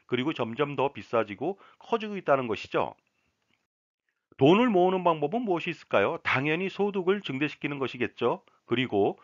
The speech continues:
불필요한 지출을 피해야 합니다. 예를 들어서 과도한 지출은 물론이고요, 기념일 지출도 마찬가지가 되겠습니다. 오월 오일은 어린이날입니다. 그런데 굳이 오월 오일 어린이날을 만들어서 그날만 축하할 것이 아니고요,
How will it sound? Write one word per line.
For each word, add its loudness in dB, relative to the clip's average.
불필요한 0
지출을 -6
피해야 4
합니다. -4
예를 2
들어서 -2
과도한 4
지출은 -12
물론이고요, -4
기념일 -6
지출도 -12
마찬가지가 -2
되겠습니다. -4
오월 10
오일은 0
어린이날입니다. -6
그런데 -2
굳이 -8
오월 -2
오일 -2
어린이날을 -4
만들어서 -4
그날만 -2
축하할 -4
것이 -8
아니고요, -6